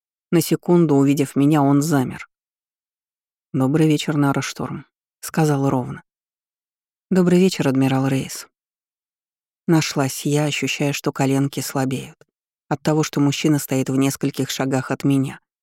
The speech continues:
окутывая спокойным взглядом тёмных глаз. «Проходите».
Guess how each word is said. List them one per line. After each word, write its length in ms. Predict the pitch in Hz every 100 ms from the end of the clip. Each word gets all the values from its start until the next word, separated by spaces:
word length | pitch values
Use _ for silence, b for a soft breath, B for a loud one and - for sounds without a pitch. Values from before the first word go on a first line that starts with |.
| _ _ _ _
окутывая 440 | 151 - 165 147 139
спокойным 560 | - 143 - 147 139
взглядом 480 | 135 156 143 139 131
тёмных 420 | 127 131 131 131
глаз. 400 | 156 151 117 - - _ _ _ _ _ _ _
«Проходите». 560 | - 156 165 156 143 -